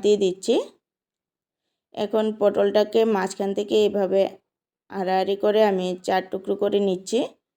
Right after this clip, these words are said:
এভাবে একটু কেটে নিলে পটলের গায়ে মশলাটা খুব ভালোভাবে ঢুকবে।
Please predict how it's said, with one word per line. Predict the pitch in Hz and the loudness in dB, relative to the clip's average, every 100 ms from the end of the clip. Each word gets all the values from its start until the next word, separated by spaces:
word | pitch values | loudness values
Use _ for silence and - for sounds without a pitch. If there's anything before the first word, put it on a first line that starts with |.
| _ _ _ _ _ _ _ _ _ _ _ _ | _ _ _ _ _ _ _ _ _ _ _ _
এভাবে | 208 208 214 226 | -4 0 2 2
একটু | 240 240 240 | 0 -2 0
কেটে | 226 220 226 | 2 4 2
নিলে | 226 233 233 | 2 2 2
পটলের | 208 196 202 208 208 | 2 2 2 0 0
গায়ে | - - 220 220 | 0 2 4 2
মশলাটা | 190 185 - 185 208 - | -2 -4 -4 -2 -2 0
খুব | 214 | -2
ভালোভাবে | 220 190 196 208 202 - | 0 2 4 4 4 4
ঢুকবে। | 214 208 196 | 2 0 0